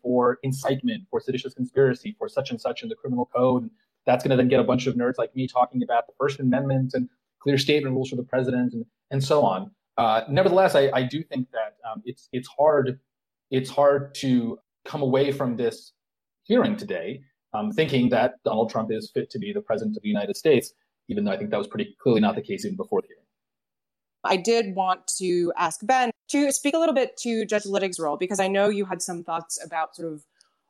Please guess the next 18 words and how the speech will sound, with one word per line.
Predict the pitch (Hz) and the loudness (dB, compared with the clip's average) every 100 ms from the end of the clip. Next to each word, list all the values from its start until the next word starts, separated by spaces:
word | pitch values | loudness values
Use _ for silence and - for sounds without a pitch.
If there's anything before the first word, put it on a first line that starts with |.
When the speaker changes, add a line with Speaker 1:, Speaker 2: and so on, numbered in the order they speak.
| - | -2
Speaker 2:
uh, | 185 165 | 2 2
what | 170 226 - | 2 0 2
role | 190 220 226 | 2 4 4
he's | 220 190 - | 0 -4 -6
playing | - 175 208 220 | -4 -2 -2 -2
here | 208 226 220 208 | -2 -2 -2 -2
as | 185 | -2
a | 170 | -2
witness, | 175 233 302 - - - | -2 -4 -4 -6 -6 -2
um, | 190 185 | 0 0
and | 190 | -4
how | 190 202 196 | -2 0 0
the | 185 | 0
committee | 190 180 175 | -6 -8 -6
might | 175 170 - | -6 -6 -8
be | 175 165 151 | -8 -8 -10
using | 170 170 175 170 | -10 -8 -8 -8
him | 165 160 | -10 -10